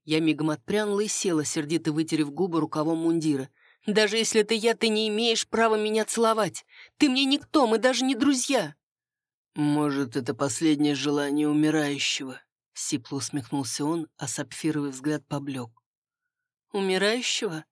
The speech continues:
поморщилась я. «Рассчитываешь на жалость? Тебя просто ткнули ножом», и направила в его грудь заклинание диагностики. На этот раз Конрад мне не мешал. Голубой шарик исчез и тут же вернулся, сообщая о результате.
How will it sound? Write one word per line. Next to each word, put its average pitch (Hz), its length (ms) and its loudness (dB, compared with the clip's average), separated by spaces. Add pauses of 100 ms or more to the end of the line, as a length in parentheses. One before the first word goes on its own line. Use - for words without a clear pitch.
(120)
поморщилась 139 680 -4
я. 135 160 -8 (360)
«Рассчитываешь 214 720 0
на 220 160 0
жалость? 240 420 -2 (320)
Тебя 214 240 2
просто 208 360 0
ткнули 202 360 0
ножом», 185 500 -2 (380)
и 147 100 -4
направила 175 560 -2
в 151 40 0
его 151 260 0
грудь 156 320 -4
заклинание 160 580 0
диагностики. 147 880 -4 (640)
На 151 160 0
этот 220 280 -4
раз 190 200 -2
Конрад 165 440 -2
мне 160 140 2
не 151 120 2
мешал. 147 480 -4 (420)
Голубой 151 380 -2
шарик 151 380 -2
исчез 170 420 -4
и - 60 -6
тут 190 200 -4
же 180 120 -4
вернулся, 196 500 -2
сообщая 147 580 -2
о 147 40 -6
результате. 151 720 -4